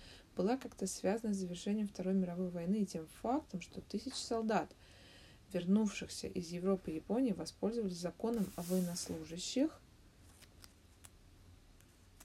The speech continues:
который облегчал им путь к высшему образованию.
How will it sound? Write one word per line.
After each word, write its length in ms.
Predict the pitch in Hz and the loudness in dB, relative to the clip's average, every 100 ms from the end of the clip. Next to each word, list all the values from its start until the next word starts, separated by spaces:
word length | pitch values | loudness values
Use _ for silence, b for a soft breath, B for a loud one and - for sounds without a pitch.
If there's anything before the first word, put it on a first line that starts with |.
| - - - - - - - - | -14 -12 -12 -12 -14 -16 -18 -4
который 300 | 190 226 262 | -2 4 4
облегчал 500 | 208 202 - 214 247 | 4 0 2 2 2
им 80 | 202 | 2
путь 340 | - 220 - | 0 -2 -4
к 80 | - | -2
высшему 300 | 185 196 226 | -2 -2 -2
образованию. 440 | 202 196 180 151 | -2 2 0 -2